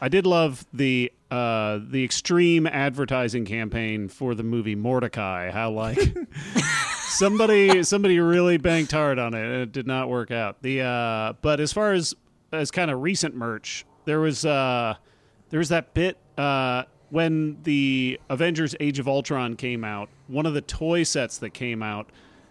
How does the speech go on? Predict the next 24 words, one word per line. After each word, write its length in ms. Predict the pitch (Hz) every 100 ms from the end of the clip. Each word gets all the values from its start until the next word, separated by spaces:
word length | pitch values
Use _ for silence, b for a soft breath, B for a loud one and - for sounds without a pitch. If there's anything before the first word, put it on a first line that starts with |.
| b _
featured 340 | - 147 151 113
the 60 |
Quinjet. 760 | 120 - 175 175 165 123 120 101 - -
And 100 | 131
in 100 | 143
the 60 | 139
movie, 720 | 165 269 277 170 139 131 127
the 280 | 143 139 135
one 440 | 120 170 202 196
scene 440 | - 185 180 170
that 160 | 151 147 -
involves 500 | - 143 143 143 127
the 100 | 147
Quinjet 580 | - 151 156 135 147 143
and 80 | 123
a 40 |
motorcycle 720 | 117 135 147 143 143 120 117
hopping 380 | 107 107 117 104
out 200 | 104 -
has 200 | 110 107
Black 360 | - 123 131 -
Widow 280 | 139 127 113
on 180 | 107
it, 140 | 101